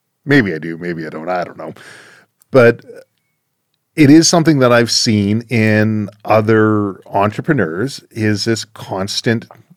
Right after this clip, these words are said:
drive, this constant need to, to keep pushing forward. Is that something that you would attribute to your, <laughs> your constant need to keep pushing forward?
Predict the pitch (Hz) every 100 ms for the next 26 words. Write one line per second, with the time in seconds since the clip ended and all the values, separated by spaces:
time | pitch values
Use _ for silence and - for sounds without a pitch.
0 | _ _ _ 101 101 98 78 78 82 95
1 | - 120 120 135 110 120 113 117 104 104
2 | 101 - 107 - 131 - 104 - 92 -
3 | 180 185 101 80 78 - _ _ _ _
4 | _ 143 - 123 117 123 151 127 127 120
5 | 117 113 113 107 - 113 123 - 156 117
6 | 120 - 131 123 120 120 117 113 110 110
7 | 139 - 110 107 - 180 208 - 123 117
8 | 107 107 107 123 110 104 120 110 110